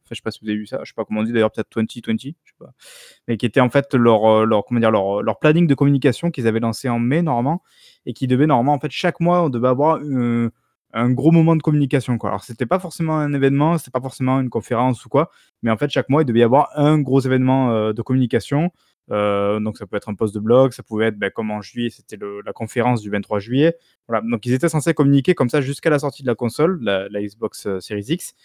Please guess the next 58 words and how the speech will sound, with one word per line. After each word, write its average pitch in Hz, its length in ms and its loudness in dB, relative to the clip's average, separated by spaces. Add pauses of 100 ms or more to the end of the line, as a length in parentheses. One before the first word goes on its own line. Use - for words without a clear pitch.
(360)
euh, 101 320 0
sur 151 240 0
la 135 120 6
console, 127 560 4
sur 104 220 -8
ce - 80 -18
qui - 100 -4
arrivait, 110 240 -2
tout 107 120 -20
ça. 160 240 -2 (300)
Et 120 80 -4
en 113 60 -4
fait, 175 140 -6
ben, 110 300 4
donc, 110 220 0
en 107 160 0
août, 180 160 2 (140)
donc 98 180 -10
c'est 101 160 -10
début 104 220 -6
août, 147 180 -2
ça 113 100 2
a 104 60 4
tenu 117 260 -2
donc 104 160 -4
littéralement 101 380 -2
trois - 180 -2
mois, 143 220 4
ils 127 100 0
ont 123 100 2
abandonné, 120 440 4
en 156 60 0
fait, 143 200 -4
le, 107 220 0
le 104 120 -2
planning, 131 360 0
ce - 100 -20
qui - 60 -12
était 101 160 -16
quand 107 160 -4
même, 104 200 -4
euh, 98 60 -18 (500)
assez 113 240 -6
curieux, 131 300 0
parce - 180 -12
que 117 120 -10
je, 104 220 -6
j'ai 107 120 -6
un 120 60 -2
peu 156 120 -6
du 165 120 -2
mal 180 120 4
à 147 40 2
comprendre 165 420 -4
comment 127 180 0
on 131 80 2
peut 127 120 -4
faire 151 260 2